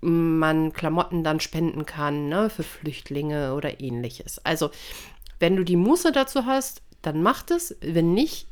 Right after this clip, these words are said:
ist es völlig in Ordnung, wenn du's nicht machst. Das Zweite ist natürlich das Verkaufen der Kleidung.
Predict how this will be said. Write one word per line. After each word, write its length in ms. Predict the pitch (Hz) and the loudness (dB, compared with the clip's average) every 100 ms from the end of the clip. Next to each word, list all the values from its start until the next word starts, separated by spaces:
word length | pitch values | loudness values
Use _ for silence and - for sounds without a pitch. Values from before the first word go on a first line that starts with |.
| - | -6
ist 140 | - | -4
es 120 | 160 | -4
völlig 560 | - - - 214 220 214 | -8 -10 0 4 4 2
in 120 | 196 | -2
Ordnung, 340 | - 165 170 | -4 -2 -2
wenn 120 | 156 156 | 0 -2
du's 160 | 151 | -4
nicht 240 | 107 - - | -8 -10 -12
machst. 400 | - - - - - - - - - - - - - - | -12 -12 -16 -18 -20 -18 -16 -16 -18 -20 -20 -20 -20 0
Das 240 | 180 175 | 2 2
Zweite 440 | - - 214 285 294 | 0 4 6 4 2
ist 500 | 294 - 240 - 190 | 0 0 0 -2 0
natürlich 400 | 196 180 190 185 | 2 2 0 0
das 220 | 165 - | -4 -4
Verkaufen 840 | - - 139 123 - 190 330 - 269 | -8 -6 -6 -4 4 6 4 2 0
der 120 | 233 | -2
Kleidung. 680 | - 226 214 208 196 196 | -4 -2 0 2 2 0